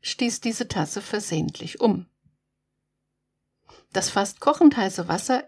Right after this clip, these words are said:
ergoss sich über Schultern, Hals und Dekolleté der Teilnehmerin. Eine andere, bereits fortgeschrittene Schülerin stand dicht daneben und wurde sofort aktiv.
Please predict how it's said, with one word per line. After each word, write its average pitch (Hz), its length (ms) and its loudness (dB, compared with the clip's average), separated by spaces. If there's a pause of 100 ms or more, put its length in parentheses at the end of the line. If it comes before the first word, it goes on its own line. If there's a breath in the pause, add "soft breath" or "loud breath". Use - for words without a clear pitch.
ergoss 196 340 -2
sich 185 180 -2
über 170 160 -8
Schultern, 233 640 2
Hals 196 360 0
und 180 160 -2
Dekolleté 165 520 -2
der 214 180 -6
Teilnehmerin. 160 880 -2 (2250)
Eine 185 240 0
andere, 254 420 2
bereits 165 400 -6
fortgeschrittene 226 680 0
Schülerin 196 600 -2
stand 170 340 -2
dicht 202 240 -4
daneben 170 440 4
und 214 180 -2
wurde 180 200 -2
sofort - 520 -4
aktiv. - 500 -8